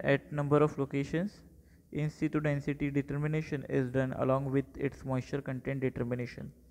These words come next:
If more than two by, two by third, uh, of all the moisture content values are in the range of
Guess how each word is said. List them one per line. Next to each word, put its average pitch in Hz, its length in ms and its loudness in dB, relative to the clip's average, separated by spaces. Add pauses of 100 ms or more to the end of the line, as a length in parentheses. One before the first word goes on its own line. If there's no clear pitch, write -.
(760)
If 160 240 2
more 170 280 6
than 180 280 4
two 180 160 2
by, 175 200 8 (180)
two 175 180 2
by 165 260 8
third, 165 300 6
uh, - 20 6
of 139 680 4
all 147 280 8
the 151 100 4
moisture 143 340 -2
content 139 380 -4
values 131 360 2
are 131 240 6
in 135 220 0
the 135 200 2
range 139 300 -2
of 147 180 2